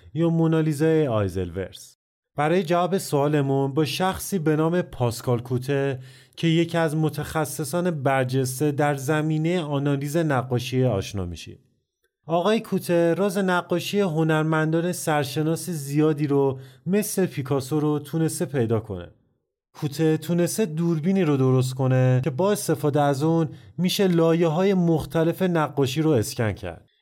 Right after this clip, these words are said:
اینو بگم که برای کشیدن یه تابلو با یک بار رنگ گذاشتن روی بوم نمیشه یه اثری رو خلق کرد.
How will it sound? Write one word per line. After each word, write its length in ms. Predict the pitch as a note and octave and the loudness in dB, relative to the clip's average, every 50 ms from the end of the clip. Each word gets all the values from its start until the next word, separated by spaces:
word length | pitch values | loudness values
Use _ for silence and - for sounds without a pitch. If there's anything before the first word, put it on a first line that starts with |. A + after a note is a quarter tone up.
| _ - | _ -4
اینو 200 | D3+ D3+ D#3 D3+ | -2 0 2 2
بگم 380 | D#3 D#3+ C#3+ D3 C#3 C3+ C3 | 2 2 2 2 0 0 0
که 420 | B2+ B2+ C3+ C#3 C3 C3 B2+ B2 B2+ - - - - - | -2 -2 -2 -2 0 0 0 -2 -4 -8 -14 -18 -12 -6
برای 340 | - D3 D3+ D#3 F3 G3 F#3+ | -2 -2 0 0 0 -2 -2
کشیدن 600 | F#3+ - - F#3 F3+ B2+ C3 C3+ B2 C#3 C#3+ D3+ | -4 -4 -2 -2 -2 -2 -4 -4 -2 -2 0 0
یه 200 | E3+ E3+ D3+ B2+ | 0 0 0 0
تابلو 720 | B2 B2+ B2+ A#2+ A#2 A2 A2 B2 B2+ C3 C3+ C3+ C3+ C3 C3 - - - | 0 0 0 -2 -2 0 0 0 0 2 2 0 -2 -4 -8 -16 -12 -4
با 180 | A2+ C#3+ C#3+ C#3 | -2 0 0 0
یک 340 | C#3 C3+ C#3 C3 B2+ B2+ - | 2 0 0 -2 -2 -4 -2
بار 220 | D3 C#3+ C#3 C3 | -2 0 0 0
رنگ 300 | C#3 C#3+ C3+ C#3 C#3 C#3+ | 0 0 -2 -2 -2 -2
گذاشتن 540 | C3 C#3 C3+ C3 C#3+ C3+ B2+ - E3+ E3+ E3+ | -2 -2 -2 -2 -2 -2 -2 -2 -4 -4 -2
روی 220 | D#3+ D3+ C3 B2+ | 0 2 2 2
بوم 260 | B2 B2+ C3+ D3 D3+ D3+ | 2 2 0 0 0 0
نمیشه 400 | D3+ D3+ D#3 D3+ C3+ B2+ B2+ A#2 | 2 2 0 0 -2 -2 -2 -2
یه 160 | A2+ A2+ A2 | 0 0 0
اثری 380 | G#2+ G#2+ G2+ - - A2 G#2 G#2 | 0 -2 -4 -4 -6 -6 -4 -4
رو 120 | G#2+ G#2 | -4 -6
خلق 420 | F#2+ - - G#2 F#2+ F#2+ F#2 - | -6 -8 -8 -6 -6 -6 -8 -10
کرد. 420 | - - - F#2+ F2+ F2 E2 _ | -16 -14 -12 -12 -12 -12 -16 _